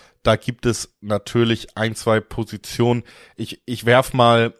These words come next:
ähm, Robin Gosens, auch wenn man da diskutieren kann wegen Fünfer-, Dreierkette, ist es ein Links-Mittelfeldspieler, ein Flügelspieler, Flügelverteidiger oder ein Außenverteidiger, aber den würde ich tatsächlich in diese Position mit reinwerfen.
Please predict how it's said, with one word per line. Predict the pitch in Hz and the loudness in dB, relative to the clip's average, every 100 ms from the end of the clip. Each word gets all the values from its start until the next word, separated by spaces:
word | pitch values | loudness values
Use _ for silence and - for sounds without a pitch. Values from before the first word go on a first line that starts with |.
| _ | _
ähm, | 120 117 113 | -6 -6 -4
Robin | 107 107 113 | 0 0 0
Gosens, | 104 120 123 120 113 | 0 0 2 0 0
auch | 107 104 | -2 0
wenn | 110 | 0
man | 107 104 | 0 2
da | 101 | 2
diskutieren | 104 - - 117 | 0 -6 -2 -2
kann | 104 104 | -2 -2
wegen | 101 101 98 | -4 -6 -6
Fünfer-, | - 110 104 101 | -4 0 2 2
Dreierkette, | 95 95 101 101 95 104 - 104 101 87 | 0 0 2 2 -2 -6 -4 -4 -2 -4
ist | 92 | -8
es | 104 - | -10 -8
ein | 104 | -6
Links-Mittelfeldspieler, | 104 104 113 110 107 107 101 - 110 104 98 98 _ _ | -4 -4 -4 -4 -2 -2 -2 -4 -4 0 0 -2 _ _
ein | 98 98 95 95 98 | -10 -8 -8 -10 -12
Flügelspieler, | - 120 110 104 98 - - - - - - 107 101 | -6 -4 0 -2 -2 -8 -20 -20 -14 -10 -6 0 0
Flügelverteidiger | - 110 107 104 98 104 104 98 | 0 -2 0 -2 -2 -4 -2 -4
oder | 92 95 | -4 -4
ein | 98 95 95 - | -6 -8 -14 0
Außenverteidiger, | 120 135 120 113 113 110 110 110 101 | 2 2 0 -2 0 2 2 2 0
aber | 98 101 - - - _ - | 2 -2 -4 -12 -20 _ -8
den | 107 | -2
würde | 117 | -2
ich | - | 0
tatsächlich | 110 117 113 113 | -2 0 -2 -2
in | 110 | -2
diese | 131 123 | -2 -2
Position | 123 113 104 120 | -2 -4 -2 -2
mit | 113 101 | -2 0
reinwerfen. | 113 135 131 123 120 - 120 | 2 2 0 2 2 0 -10